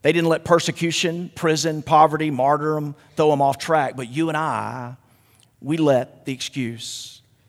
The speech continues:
"I'm just too busy." Remember one of Jesus' most favorite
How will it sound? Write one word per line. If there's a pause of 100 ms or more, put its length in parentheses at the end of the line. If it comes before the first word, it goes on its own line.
(560)
"I'm
just
too
busy." (1300)
Remember
one
of
Jesus'
most
favorite